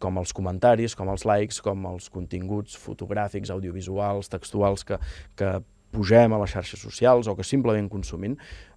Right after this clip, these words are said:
consumim, eh, creen un,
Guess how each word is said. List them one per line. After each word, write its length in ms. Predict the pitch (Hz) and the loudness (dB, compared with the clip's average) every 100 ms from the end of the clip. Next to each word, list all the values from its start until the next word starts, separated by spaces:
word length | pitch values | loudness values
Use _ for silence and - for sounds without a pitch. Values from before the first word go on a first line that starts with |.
| _ | _
consumim, 460 | - 101 104 107 170 - | -4 -2 2 2 2 0
eh, 480 | 117 101 95 92 90 - _ _ _ - _ _ - | 2 4 2 0 -6 -14 _ _ _ -20 _ _ 6
creen 360 | 151 151 107 | 12 12 12
un, 120 | 101 | 6